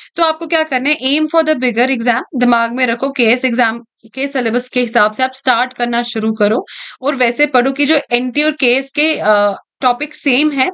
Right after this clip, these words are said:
वो आपके स्टार्टिंग में कवर होने चाहिए, ताकि आप दोनों एग्जाम्स को साथ में टैकल कर पाओ, ठीक है? तो यही course of action रहेगा और इसी के regarding मैं वीडियोज़ लेके आऊंगी, जिससे आपका जनरल स्टडीज, अ, केएस का भी and एनटी का भी साथ-साथ प्रिपेयर होता रहे।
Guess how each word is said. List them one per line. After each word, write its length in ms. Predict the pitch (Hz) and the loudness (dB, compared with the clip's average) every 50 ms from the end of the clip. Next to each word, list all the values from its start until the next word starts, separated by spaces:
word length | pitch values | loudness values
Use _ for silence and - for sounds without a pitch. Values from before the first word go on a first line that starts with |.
| - - - - - | -6 -14 -20 -14 -6
वो 120 | 226 262 277 | -2 0 0
आपके 280 | 277 277 - - 339 | 0 0 -2 -4 -4
स्टार्टिंग 380 | - - 269 226 220 226 262 285 | -2 0 -2 -2 -2 -6 -6 -4
में 120 | 302 311 | -4 -2
कवर 280 | 311 247 220 208 226 226 | 0 0 0 0 -2 -4
होने 300 | 220 214 196 196 196 196 | -2 -2 0 0 0 -2
चाहिए, 300 | - - 185 196 196 214 - - - - _ - | -2 -4 -4 -4 -4 -6 -8 -12 -20 -20 _ 0
ताकि 240 | 247 247 240 247 285 | 0 0 0 0 -2
आप 80 | 277 | -2
दोनों 280 | 240 262 247 254 285 302 | -2 -4 -4 -2 0 0
एग्जाम्स 360 | 294 240 254 226 214 226 - | 0 0 0 0 -2 -4 -6
को 100 | - 262 | -10 -4
साथ 200 | - 247 214 208 208 240 | 0 2 2 2 0 -2
में 80 | 254 | -2
टैकल 320 | 247 233 214 214 - 202 220 | 0 2 2 2 2 0 2
कर 140 | 214 185 | 2 0
पाओ, 220 | 180 185 - - - - | 0 0 -4 -8 -6 -2
ठीक 140 | - 277 277 | -2 0 0
है? 80 | 359 370 - - - - - - | 0 -2 -2 -6 -14 -16 -8 -4
तो 60 | 311 | -2
यही 300 | 302 302 302 349 359 349 - | 0 2 2 2 0 2 0
course 260 | 330 330 330 - 320 | 0 0 2 0 0
of 40 | 320 | 0
action 380 | 277 247 247 - - 285 277 262 | 0 -2 0 -2 0 0 2 2
रहेगा 400 | 262 262 262 247 240 302 320 320 - - | 4 2 2 2 2 2 0 0 0 0
और 200 | 247 285 262 262 | 0 0 2 0
इसी 200 | 262 - - 302 | -2 0 0 2
के 100 | 311 320 | 2 2
regarding 340 | 302 269 247 240 233 226 240 | 2 4 2 2 0 0 -4
मैं 140 | 254 262 262 | -6 -4 -4
वीडियोज़ 400 | 226 226 208 220 233 247 226 233 | -4 -2 -2 0 0 0 0 0
लेके 220 | 233 233 226 240 | 0 0 2 2
आऊंगी, 380 | 226 220 220 220 220 226 349 392 - - - - - _ 226 | 2 2 2 2 2 0 0 -4 -6 -10 -18 -20 -14 _ -4
जिससे 280 | 262 269 277 - 311 | -4 -4 0 0 0
आपका 440 | 285 277 254 247 - - - 294 359 | 2 2 0 -2 -2 -2 -2 0 0
जनरल 360 | 320 240 254 233 240 240 269 | 0 0 0 0 2 0 -2
स्टडीज, 540 | 277 - 302 285 220 226 262 285 302 277 - - - | 0 2 2 2 2 2 0 0 0 -2 -4 -2 -2
अ, 60 | 220 | -2
केएस 400 | 220 - 254 220 214 240 247 - | 0 2 2 2 2 0 0 0
का 100 | 269 254 | 0 0
भी 180 | 240 294 294 | 0 -2 -6
and 240 | 196 226 233 277 294 | -4 -2 -2 -2 -2
एनटी 300 | - 233 240 240 226 285 | -4 -6 -6 -2 -2 0
का 100 | 277 254 | 0 0
भी 120 | 240 262 262 | 0 0 -2
साथ-साथ 360 | - 226 202 208 208 285 285 | 0 0 0 2 0 0 0
प्रिपेयर 320 | 277 262 226 208 233 262 | 0 -2 0 2 2 2
होता 280 | 262 247 196 - 202 196 | 2 0 2 2 2 2
रहे। 180 | 190 151 165 | 2 0 -4